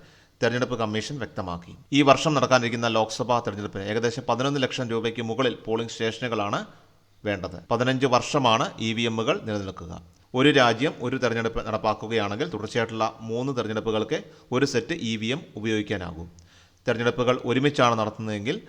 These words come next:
വോട്ടെടുപ്പിന് രണ്ട് സെറ്റ് ഇ വി എം വേണ്ടിവരും. കേടായ യൂണിറ്റുകൾ മാറ്റിസ്ഥാപിക്കുന്നതിന് ആവശ്യമായിട്ടുള്ള നിശ്ചിത ശതമാനം കൺട്രോൾ യൂണിറ്റ്, ബാലറ്റ് യൂണിറ്റ്, വി വി പാറ്റ് തുടങ്ങിയവ റിസർവായി വേണ്ടിവരുമെന്നും മുൻകാല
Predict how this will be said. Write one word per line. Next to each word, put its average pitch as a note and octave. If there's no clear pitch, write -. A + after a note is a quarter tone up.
വോട്ടെടുപ്പിന് A#2
രണ്ട് B2
സെറ്റ് A#2+
ഇ A2+
വി A#2
എം D3+
വേണ്ടിവരും. F2+
കേടായ A#2
യൂണിറ്റുകൾ A2+
മാറ്റിസ്ഥാപിക്കുന്നതിന് G#2+
ആവശ്യമായിട്ടുള്ള G#2+
നിശ്ചിത A#2+
ശതമാനം G#2
കൺട്രോൾ A2
യൂണിറ്റ്, F#2+
ബാലറ്റ് A2+
യൂണിറ്റ്, G2
വി A2
വി C3
പാറ്റ് G#2+
തുടങ്ങിയവ G2+
റിസർവായി A#2
വേണ്ടിവരുമെന്നും A2+
മുൻകാല B2+